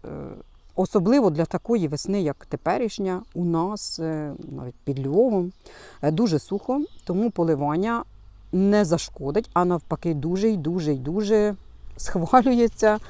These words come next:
дуже й дуже добре сприймається рослинкою трояндою. Е, бо, м, вона зав'язує пуп'янки, вона, е,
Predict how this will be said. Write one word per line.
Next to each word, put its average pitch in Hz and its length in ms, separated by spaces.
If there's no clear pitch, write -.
дуже 202 240
й 190 40
дуже 208 260
добре 196 300
сприймається 175 1000
рослинкою 180 800
трояндою. 139 720
Е, 151 100
бо, 190 500
м, 156 360
вона 185 340
зав'язує 147 560
пуп'янки, 208 640
вона, 165 480
е, - 140